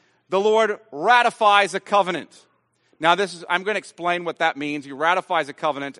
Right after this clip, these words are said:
and he does so with a self-maledictory oath. I will explain that as well. So let's look first at how the Lord grounds his promise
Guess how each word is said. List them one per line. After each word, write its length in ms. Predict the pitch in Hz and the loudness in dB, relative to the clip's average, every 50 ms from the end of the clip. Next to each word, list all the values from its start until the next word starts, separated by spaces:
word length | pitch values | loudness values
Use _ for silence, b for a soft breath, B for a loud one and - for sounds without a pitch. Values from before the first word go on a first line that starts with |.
| _ | _
and 300 | 165 156 156 151 147 - b b b b b b b b | 0 0 0 0 0 -4 b b b b b b b b
he 140 | - 175 | -12 -8
does 260 | 151 156 226 269 220 - | -2 0 0 0 0 -2
so 160 | - 208 196 | -2 -2 -2
with 200 | 185 185 180 170 | -2 -4 -6 -8
a 40 | 151 | -10
self-maledictory 1600 | - - - 208 202 208 185 - - _ _ _ _ _ _ 131 147 175 190 185 180 170 151 180 180 - - 175 165 165 196 - | -8 -2 2 2 2 2 0 -4 -12 _ _ _ _ _ _ 0 2 4 4 4 2 0 -4 -6 -6 -6 -8 -6 -4 -4 0 2
oath. 440 | 180 180 165 127 110 - - _ _ _ - | 2 2 2 0 -4 -12 -20 _ _ _ 0
I 160 | 139 151 151 | 0 2 2
will 140 | 143 139 139 | 0 -4 -8
explain 360 | 127 - _ 143 147 135 131 | -10 -10 _ -8 -6 -4 -4
that 180 | 131 123 120 117 | -4 -4 -4 -6
as 120 | 113 101 | -8 -8
well. 340 | 107 123 113 95 82 - _ _ _ _ _ _ _ _ _ _ _ _ _ _ _ _ _ _ _ _ _ _ _ _ _ _ _ _ _ _ _ _ _ _ _ _ _ _ _ | -6 -6 -6 -6 -8 -12 _ _ _ _ _ _ _ _ _ _ _ _ _ _ _ _ _ _ _ _ _ _ _ _ _ _ _ _ _ _ _ _ _ _ _ _ _ _ _
So 120 | - 190 190 | -8 -4 0
let's 240 | 208 269 269 - | 0 0 0 0
look 160 | 277 254 - - | -4 -6 -6 -4
first 360 | - 233 233 240 214 - - | 0 2 2 2 2 0 -6
at 120 | 214 - | -8 -2
how 220 | 151 175 185 196 185 | 2 2 4 4 2
the 120 | 160 170 | 0 -2
Lord 300 | 170 180 185 190 175 143 | -2 -2 -4 -4 -6 -8
grounds 600 | 120 139 156 175 190 196 208 208 214 208 185 - | -10 -4 0 2 4 4 4 2 -2 -6 -10 -10
his 180 | 190 180 - - | -12 -12 -12 -16
promise 800 | _ _ - 208 208 208 185 143 120 107 - - - - - | _ _ -4 -2 0 0 0 -2 -4 -10 -16 -20 -20 -20 -20